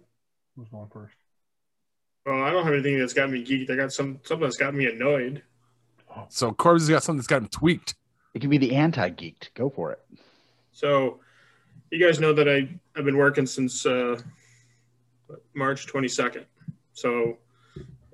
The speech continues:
Speaker 2: six, seven weeks now. So got this guy that was at the office, quit to take another job, and then after three days at the new job, called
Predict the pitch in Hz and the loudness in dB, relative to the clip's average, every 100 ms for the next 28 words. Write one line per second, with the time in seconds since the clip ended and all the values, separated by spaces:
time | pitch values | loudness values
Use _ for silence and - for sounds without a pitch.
0 | - _ - - 143 127 - 143 135 139 | -20 _ -18 -6 -4 -4 -2 0 2 0
1 | 143 - 151 156 - _ _ _ - - | -2 -4 -4 -6 -10 _ _ _ -20 -20
2 | _ _ _ - 131 123 120 - _ _ | _ _ _ -4 -2 -2 -4 -12 _ _
3 | _ _ _ _ - - 156 160 156 143 | _ _ _ _ -20 -4 0 2 2 4
4 | 143 135 135 127 - _ _ _ 143 135 | 4 6 4 0 -6 _ _ _ 2 2
5 | 143 180 165 151 131 127 127 131 - - | 4 4 6 6 6 2 0 -2 -8 -14
6 | _ _ _ _ _ _ _ _ _ _ | _ _ _ _ _ _ _ _ _ _
7 | - - 208 - - 190 175 156 147 135 | -4 4 4 4 4 6 6 4 4 4
8 | 131 113 110 143 147 _ _ _ _ _ | 4 2 -2 -8 -12 _ _ _ _ _
9 | _ _ _ _ _ _ _ _ - 139 | _ _ _ _ _ _ _ _ -4 0
10 | 143 147 147 139 131 - - - 175 185 | 4 4 4 4 4 0 -14 4 6 8
11 | 175 170 147 147 143 143 131 139 131 - | 8 8 6 4 4 4 4 4 2 -2
12 | - 160 156 147 143 131 | 0 4 6 8 6 2